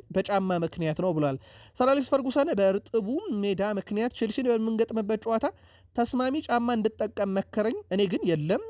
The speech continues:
የሆነ ጫማ አድርጌ ወይም የተለመደውን ጫማ አድርጌ መግባት እፈልጋለሁ ብዬ አደረግኩኝ። በጨዋታው ወቅት ሊቆጠሩ የሚገቡ፣ የሚችሉ ኳሶችን አመከንኩኝ፣ ምክንያቱም ሜዳው ላይ መንሸራተት አጋጥሞኝ ነበር። ስለዚህ በፍጥነት እሱን ለመቀየር ሮጬ ወጣሁ።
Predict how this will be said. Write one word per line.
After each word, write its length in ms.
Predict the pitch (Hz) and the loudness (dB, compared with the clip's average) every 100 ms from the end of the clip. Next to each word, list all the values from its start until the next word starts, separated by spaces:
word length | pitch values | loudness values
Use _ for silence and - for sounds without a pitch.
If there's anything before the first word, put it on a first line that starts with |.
| 403 | -2
የሆነ 840 | 202 190 175 170 156 151 147 180 226 208 | 0 2 4 2 2 0 0 0 -2 0
ጫማ 220 | 196 180 | -2 -2
አድርጌ 280 | 165 160 160 180 | -2 -2 -2 -2
ወይም 200 | 160 160 | 0 0
የተለመደውን 520 | 190 185 180 175 170 | 0 0 2 0 0
ጫማ 200 | 175 170 | -2 0
አድርጌ 260 | 165 160 165 | 0 0 0
መግባት 280 | 165 160 160 | 0 0 -2
እፈልጋለሁ 500 | - 165 156 156 156 | -2 0 2 2 2
ብዬ 160 | 160 220 - - - - _ 214 | 0 -2 -2 -14 -20 -20 _ 0
አደረግኩኝ። 500 | 220 262 262 269 202 | 2 2 0 0 0
በጨዋታው 420 | 208 214 240 240 | 0 0 4 4
ወቅት 200 | 254 - - _ _ _ _ 180 | 2 -4 -20 _ _ _ _ -10
ሊቆጠሩ 680 | 175 240 - 262 - 240 | -6 -6 -2 -4 0 2
የሚገቡ፣ 360 | 220 208 190 196 185 | 2 2 0 0 -2
የሚችሉ 400 | 185 208 - 190 | -2 -2 -2 -2
ኳሶችን 480 | - 196 214 - 381 381 175 | 0 0 0 -2 -8 -6 -2
አመከንኩኝ፣ 600 | 175 185 - 190 190 440 | 0 0 0 -2 0 -2
ምክንያቱም 460 | 190 175 170 175 170 160 - - - 175 | -2 -2 -2 -2 -4 -4 -10 -20 -10 0
ሜዳው 300 | 190 202 202 | 4 4 2
ላይ 100 | 190 | 0
መንሸራተት 500 | 185 202 180 185 190 | -2 -2 -2 -2 -4
አጋጥሞኝ 440 | 180 175 180 208 | -2 -2 -2 -4
ነበር። 220 | 226 359 453 - - | -4 -6 -8 -14 -6
ስለዚህ 240 | - 277 285 | 0 2 4
በፍጥነት 380 | 269 285 277 277 | 2 2 0 0
እሱን 240 | - 240 | -2 0
ለመቀየር 460 | 226 214 208 214 202 | 0 0 0 2 2
ሮጬ 180 | 196 - | 2 2
ወጣሁ። 320 | 190 196 226 | -2 0 -2